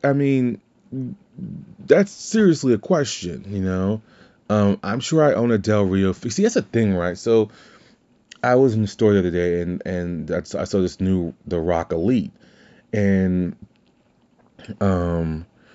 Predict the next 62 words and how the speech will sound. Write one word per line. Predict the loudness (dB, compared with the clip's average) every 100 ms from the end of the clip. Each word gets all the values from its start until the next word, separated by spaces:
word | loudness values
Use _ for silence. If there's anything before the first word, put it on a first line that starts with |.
| _ _ -8
I | 0
was | 0
like, | 0 -2
I | 0
was | 2
on | 2
the | 2
phone | 2 4
with |
my | 2
sister, | -2 -4 -6 -4 -6
and | -6
I | -6
was | -6
like, | -8 -10
"Should | -8
I | -4
get | -4 -4
this?" | -4 -6
And | -6
she's |
like, | -6
"Just, | -6 -8 -12
just | -8
buy | -4 0 0
it, | -2
'cause | -4
the | -2
money | 0 0
will | -2
come | -4 -4
back," | -4 -6 -10 -18 -20 -10
which | -4 0
she's | 2
right. | 4 4 4 2 -4 -20 -20 -10 -4
But, | -2
like, | 2 0 -2 -12 -18 -18 -4
that's | -2 0
the |
thing. | 0 2
The |
reason | 2 2
why | 0
I |
got | 0 -2
the | -2
Stone | 0 2
Cold, | 0 2 4 4 0
like, | -6 -6
Ultimate | -8 -2 0 0
Edition | 0 -2 -2
is | -2
'cause | -2 -4
I | -4 0
didn't | 0 2 0 2
know | 4 2 0 -6 -14 -20 -20 -20 _ -2
if |
I | 0
had | 0 0
Stone | 2 0 0
Cold. | 0 2 2 -2 -6
Like, | -6